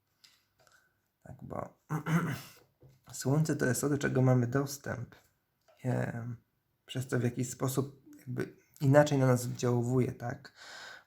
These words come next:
Może nie być aż tak bardzo deterministyczne, jak to, jak na nas działa księżyc. Tu jest sąd.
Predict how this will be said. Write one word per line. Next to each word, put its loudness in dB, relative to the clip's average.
Może 6
nie 6
być 4
aż -4
tak -2
bardzo 8
deterministyczne, 2
jak -10
to, 0
jak 2
na -2
nas -2
działa -2
księżyc. -6
Tu -2
jest -4
sąd. -12